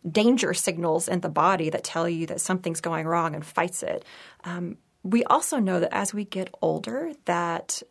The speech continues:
our immune system is changing, and it's not always doing the right thing for us over time. Um, it can become dysregulated for a variety of reasons, but, um, as you,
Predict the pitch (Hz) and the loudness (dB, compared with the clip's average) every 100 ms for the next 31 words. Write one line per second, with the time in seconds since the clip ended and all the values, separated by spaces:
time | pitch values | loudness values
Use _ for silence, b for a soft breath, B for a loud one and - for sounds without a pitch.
0 | _ 185 185 185 - 202 226 226 240 - | _ -2 0 0 0 2 2 2 -2 -2
1 | 226 214 214 202 - - 196 226 240 - | -2 -2 -2 -4 -4 -4 -2 -2 -2 -4
2 | - - 185 185 190 - - 190 190 208 | -6 -6 -4 -2 -2 -4 -2 0 2 0
3 | - 180 185 190 180 175 175 - B B | 0 2 4 4 4 2 -2 -6 B B
4 | B 190 202 190 170 160 - - 170 170 | B 0 2 2 4 2 0 -2 -4 -4
5 | - - - 143 170 - - 175 147 - | -4 -4 -2 -2 -2 -4 -4 -4 -4 -6
6 | - - 110 - - B B B B - | -10 -10 -8 -10 -12 B B B B -12
7 | 175 - - 202 - 196 196 - 190 175 | -12 -6 -2 0 0 0 -2 -4 -2 0
8 | 175 - - - 180 - 170 180 180 170 | -2 -4 -8 -2 -2 0 0 2 2 2
9 | - 185 170 170 165 151 151 185 185 - | 2 0 0 2 2 0 0 0 -2 -2
10 | 226 233 285 311 294 - - - _ - | -4 -2 -2 -2 -2 0 0 -2 _ -8
11 | 180 175 - 208 202 220 196 | -6 -6 0 2 4 0 -2